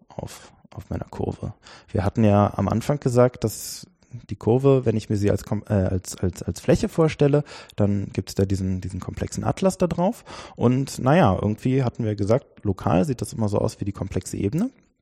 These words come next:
Und, ähm, wenn ich jetzt zwei von diesen Karten nehme, die sich überlappen, dann muss ich mir halt irgendwie überlegen, dass, ähm, auf diesem Schnitt, wo sie sich halt überlappen, dass, dass das da irgendwie zusammenpasst.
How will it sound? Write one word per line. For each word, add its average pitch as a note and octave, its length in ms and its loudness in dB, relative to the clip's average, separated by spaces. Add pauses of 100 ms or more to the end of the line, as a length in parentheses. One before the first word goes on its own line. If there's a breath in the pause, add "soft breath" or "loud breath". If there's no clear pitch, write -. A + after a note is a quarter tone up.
(720)
Und, C3+ 480 2
ähm, A#2+ 280 2 (300 loud breath)
wenn A#2 120 4
ich A2 120 2
jetzt - 360 2
zwei E3 280 2
von D3 160 -2
diesen A#2+ 180 -2
Karten A#2+ 320 0
nehme, D3 280 2
die A2 100 2
sich G#2 180 -4
überlappen, A#2+ 540 2 (360 loud breath)
dann A#2+ 340 2 (120)
muss A#2+ 300 -4
ich - 100 -8
mir C3+ 100 0
halt A2+ 140 4
irgendwie - 320 0
überlegen, B2 460 4
dass, B2 400 -2
ähm, A#2+ 400 -2 (600)
auf A2+ 160 -2
diesem G2+ 220 -6
Schnitt, - 480 -2
wo A2+ 180 -4
sie A#2+ 140 -6
sich A2+ 180 -4
halt G#2+ 120 -2
überlappen, A2 520 0
dass, - 360 -6
dass - 220 -4
das - 160 -6
da B2+ 80 -2
irgendwie - 220 -8
zusammenpasst. - 720 -2